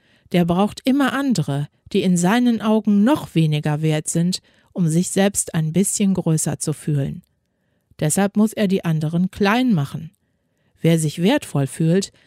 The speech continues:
der ist selber groß und braucht auch andere nicht klein zu machen. Jesus wusste, er hat Gott auf seiner Seite.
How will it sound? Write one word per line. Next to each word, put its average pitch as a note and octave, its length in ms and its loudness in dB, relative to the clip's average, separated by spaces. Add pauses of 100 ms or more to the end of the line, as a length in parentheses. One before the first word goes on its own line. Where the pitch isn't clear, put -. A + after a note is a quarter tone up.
(180)
der G3 160 2
ist - 180 -4
selber F3 400 2
groß D3+ 440 0 (300)
und G3 180 0
braucht F#3+ 360 0
auch G3 180 0
andere F3+ 420 2
nicht G3+ 260 0
klein D#3 300 -2
zu - 140 -6
machen. C3+ 440 -6 (1600)
Jesus G3+ 460 4
wusste, A3 440 0 (300)
er F#3+ 240 6
hat G#3+ 200 0
Gott - 220 0
auf D#3 160 -2
seiner D3 380 0
Seite. C#3+ 500 -4